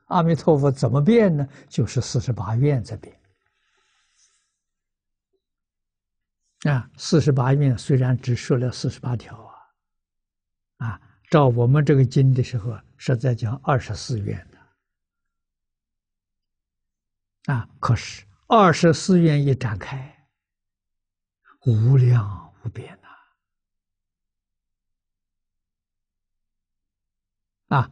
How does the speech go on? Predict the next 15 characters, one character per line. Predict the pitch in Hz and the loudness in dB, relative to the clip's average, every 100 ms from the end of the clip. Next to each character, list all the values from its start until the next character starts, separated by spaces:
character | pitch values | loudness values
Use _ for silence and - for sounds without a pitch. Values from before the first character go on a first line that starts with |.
| - | -6
像 | - 143 | 0 0
佛 | - 156 | 2 2
法 | 139 139 135 | 2 2 2
里 | 135 | 2
面 | 135 139 135 | 4 2 0
常 | - 127 | -2 -4
说 | 131 143 | -2 -6
的， | 135 _ _ _ _ _ _ _ _ _ _ _ _ _ _ _ _ _ _ _ _ _ _ _ _ _ _ _ _ _ _ _ _ _ _ _ _ _ _ _ _ - | -10 _ _ _ _ _ _ _ _ _ _ _ _ _ _ _ _ _ _ _ _ _ _ _ _ _ _ _ _ _ _ _ _ _ _ _ _ _ _ _ _ -8
啊， | 139 - | -8 -8
声 | - 135 117 | 0 2 4
闻， | 95 - - _ _ _ _ _ _ _ _ _ _ | 0 -6 -16 _ _ _ _ _ _ _ _ _ _
三 | - 294 247 208 | -2 4 6 6
千 | 175 180 170 156 139 135 | 6 4 4 4 2 2
为 | 160 | 2
一， | 147 110 - - | 2 2 -4 -20